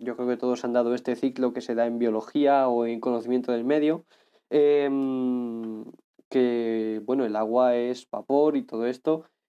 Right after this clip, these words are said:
Y esto es simplemente muy fácil, todo este vapor que lo,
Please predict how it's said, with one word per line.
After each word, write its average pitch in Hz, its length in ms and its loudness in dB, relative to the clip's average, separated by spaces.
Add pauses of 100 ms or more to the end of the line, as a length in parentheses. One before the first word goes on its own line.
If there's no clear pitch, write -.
(120)
Y 131 300 4
esto 127 280 2
es 139 200 2
simplemente 123 760 0
muy 120 240 -2
fácil, 123 440 -2
todo 117 200 -2
este 117 180 -6
vapor 117 460 0
que 110 360 0
lo, 113 560 0